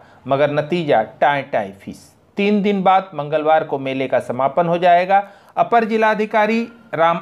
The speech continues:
आसरे ने नगर पालिका अध्यक्ष और अधिशासी अधिकारी को पत्र लिखकर तीन दिसंबर, दिसंबर तक ही मेला लगाए जाने का निर्देश जारी किया है, मगर इसे राजकीय मेले का दर्जा दिए जाने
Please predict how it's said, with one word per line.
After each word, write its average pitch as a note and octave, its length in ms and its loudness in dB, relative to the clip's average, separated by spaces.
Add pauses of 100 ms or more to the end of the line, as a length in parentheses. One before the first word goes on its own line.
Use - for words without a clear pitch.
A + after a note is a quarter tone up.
आसरे F3+ 380 -2
ने D#3 180 -2
नगर D#3 260 0
पालिका D#3 480 0
अध्यक्ष D3 500 -2 (100)
और D#3 160 4 (140)
अधिशासी E3+ 680 -2
अधिकारी D3 500 -2
को C#3 160 -8
पत्र C3 340 -8
लिखकर B2 400 -6 (360)
तीन G#3+ 280 0
दिसंबर, E3 480 -6 (120)
दिसंबर E3 540 -2
तक - 280 -8
ही G2 200 -10 (380)
मेला E3 320 2
लगाए C#3 360 0
जाने B2 280 -4
का A#2+ 160 0
निर्देश A#2 540 -6
जारी G2+ 280 -4
किया - 280 -20
है, - 200 -20 (460)
मगर F#3 300 0
इसे G3 300 -2
राजकीय D#3+ 580 0
मेले F#3 400 -2
का F3+ 200 0
दर्जा D3 440 0
दिए E3 280 -2
जाने D3 320 -2